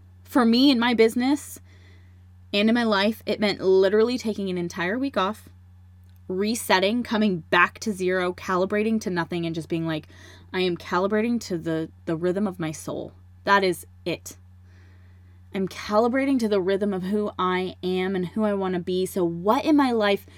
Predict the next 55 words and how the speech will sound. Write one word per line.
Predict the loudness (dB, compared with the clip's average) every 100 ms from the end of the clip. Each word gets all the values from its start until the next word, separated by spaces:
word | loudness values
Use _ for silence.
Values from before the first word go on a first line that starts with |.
| -20 -20 -2
is | 0
sexy | 0 0 2 2 -2 0 0 0
and | -2
turns | -2 -2 0 0
me | 0
on | 0 0 0
and | 0
makes | 0 0 0
me | 0 0
happy | 0 -2 0 -2
and | -2
makes | -4 -2
me | -2
excited? | -2 -4 -2 2 2 2
And | 0 -4 -10 -20 -20 -20 -20 -8
what | 2 4
are | 4
the | 2
things | -2 0
in | 0
my | 0
life | 0 0
that | -2
I |
love? | 0 2 2 0 -6 -16 -20 -8
What | 2 4
are |
the | 4
things | 2 2
in | 0
my | -2
business | 8 10 10 6 -4
that | -4
I | -4
love? | -2 0 0 -2 -14 -20 -20 -20 -20 -20 -20 -20 -20 -20 -20 -20 -20 -20 -20 -20 -20 -20 -20 -20 -20 -20 -20 -16 -4
What | 2
are | 4
the | 4
things | 4 4 4 0 0
in | 2 2 0 -2
my | 0
marriage | 4 6 6 6 4 2
that | 0
I | 2
love? | 4 4 6
What | 4
are | 2
the |
things | 2 -2
in | -2
my | -2
house | 4 4 4 0
that | -2
I | 0
love? | 4 8 8 8 2